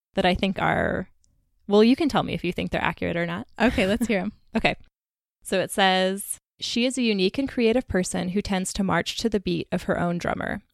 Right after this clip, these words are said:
Speaker 1: Private, quiet, and socially cautious,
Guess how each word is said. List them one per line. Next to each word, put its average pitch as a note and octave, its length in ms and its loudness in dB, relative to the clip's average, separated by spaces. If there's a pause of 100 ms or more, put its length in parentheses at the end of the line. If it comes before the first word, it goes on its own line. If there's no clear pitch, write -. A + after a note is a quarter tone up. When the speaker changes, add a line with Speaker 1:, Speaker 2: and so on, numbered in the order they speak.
(200)
Speaker 1:
Private, A3 560 0
quiet, F3+ 480 2 (100)
and F#3 120 -2
socially G3+ 400 -2
cautious, F3+ 640 -2